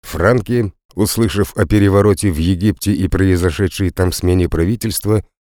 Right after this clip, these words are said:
вновь вознамерились захватить эту страну и отправили морем хорошо снаряженное войско. Их флотилия состояла из галер, грузовых судов,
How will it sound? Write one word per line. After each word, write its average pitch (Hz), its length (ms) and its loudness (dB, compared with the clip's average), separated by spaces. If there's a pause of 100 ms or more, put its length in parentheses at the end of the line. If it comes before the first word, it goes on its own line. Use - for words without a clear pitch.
(100)
вновь 101 480 0
вознамерились 90 920 2
захватить 92 680 -2
эту 90 220 0
страну 85 500 0 (520)
и 85 100 0
отправили 90 600 2
морем 104 400 2
хорошо 82 520 -2
снаряженное 85 800 0
войско. 69 540 -4 (920)
Их 107 220 2
флотилия 92 640 0
состояла 92 640 0
из 78 280 -4
галер, 78 500 -2 (500)
грузовых 101 400 0
судов, 87 520 -2